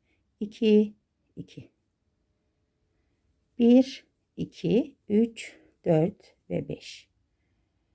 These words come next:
Ortadaki trabzana, son yaptığımız yani ikinci trabzana kapattık. İki zincirimizi çekip aynı tığ battıya üçüncü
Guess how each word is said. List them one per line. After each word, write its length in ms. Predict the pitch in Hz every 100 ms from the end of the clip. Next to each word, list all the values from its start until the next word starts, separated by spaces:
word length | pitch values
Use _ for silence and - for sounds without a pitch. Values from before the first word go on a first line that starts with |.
| _ _ -
Ortadaki 840 | 113 185 - - _ 156 180 226 226
trabzana, 800 | 165 143 123 - 131 131 190 - _ _
son 220 | - 220
yaptığımız 720 | 165 127 117 _ 135 135 165 160
yani 180 | 139
ikinci 360 | - - 147 -
trabzana 580 | - 131 110 - 170 311 - _ _ _ _ _ _ _ _ _ _
kapattık. 720 | - 277 277 240 - 254 240 - _
İki 220 | - -
zincirimizi 680 | 233 185 - 160 147 139 -
çekip 560 | - 247 247 254 254 _ _ _ _ _
aynı 360 | 311 277 170 -
tığ 220 | 175 156
battıya 640 | 151 135 _ 175 247 339 _ _ _ _ _ _
üçüncü 680 | 240 233 254 240 220 202 -